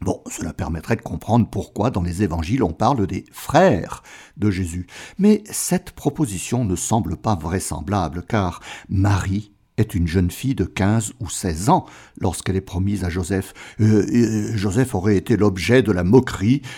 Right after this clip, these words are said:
et de la dérision générale si lui, vieillard, avec des enfants qui sont déjà de jeunes gens, qui ont presque l'âge de Marie, aurait besoin d'une toute jeune fille en mariage pour tenir sa maison.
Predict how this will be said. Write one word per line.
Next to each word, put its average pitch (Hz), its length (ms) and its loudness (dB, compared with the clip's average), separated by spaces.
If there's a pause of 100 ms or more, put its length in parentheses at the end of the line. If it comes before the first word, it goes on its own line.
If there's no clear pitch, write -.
et 101 100 -2
de 110 100 -2
la 92 120 0
dérision 110 460 0
générale 98 560 0
si 135 200 -4
lui, 104 360 -2 (240)
vieillard, 101 800 0 (160)
avec 85 300 -6
des 98 180 -4
enfants 110 400 0
qui - 160 -10
sont 101 220 -2
déjà 98 280 -2
de 90 140 -4
jeunes 101 260 2
gens, 151 380 4 (340)
qui 101 120 -4
ont 76 60 -6
presque - 320 -6
l'âge 98 300 0
de 85 100 -6
Marie, 117 340 0 (360)
aurait 123 320 6
besoin 98 440 0
d'une 82 180 -6
toute 127 240 -4
jeune 101 220 -2
fille 135 200 -2
en 90 80 0
mariage 92 520 -2
pour - 180 -12
tenir 107 300 -2
sa - 160 -8
maison. 92 360 -4